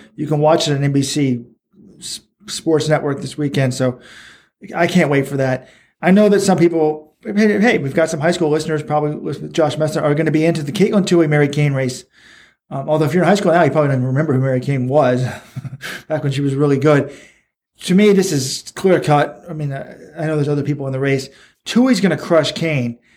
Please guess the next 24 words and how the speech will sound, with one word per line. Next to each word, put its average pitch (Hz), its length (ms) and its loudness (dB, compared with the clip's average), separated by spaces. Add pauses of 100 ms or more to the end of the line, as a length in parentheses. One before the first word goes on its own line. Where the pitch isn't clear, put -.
(360)
And 151 520 -4 (260)
you're 196 260 -4
asking 190 320 2
sort 175 200 2
of 135 60 -2
weird 165 200 4
hypotheticals, 143 640 0
John, 139 200 -4
like 131 180 -6
which 147 180 -6
is 131 80 -4
more 135 160 -6
likely. 139 340 -2 (260)
To 180 100 0
me, 214 260 4
which 190 260 2
is 202 100 -4
more 196 180 2
likely? 156 520 0 (640)
Mary 202 240 2
Cain 214 340 2
winning 220 240 4
this 240 180 0
race 196 360 0